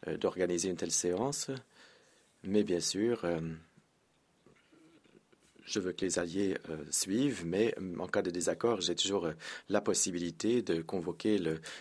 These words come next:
Conseil d'Atlantique Nord en différents formats, c'est d'où, euh, ma décision.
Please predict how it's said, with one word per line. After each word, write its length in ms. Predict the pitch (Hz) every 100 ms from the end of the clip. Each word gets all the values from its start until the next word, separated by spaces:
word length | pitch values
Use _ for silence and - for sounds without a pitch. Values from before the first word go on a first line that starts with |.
| -
Conseil 240 | 107 101
d'Atlantique 480 | 92 82 87 - 87
Nord 200 | 101 104
en 60 | 85
différents 360 | 87 92 90
formats, 520 | 80 85 82 104 123
c'est 320 | 87 - 80 78
d'où, 320 | 90 101 107
euh, 60 | 85
ma 140 | 92
décision. 420 | 92 - 82 -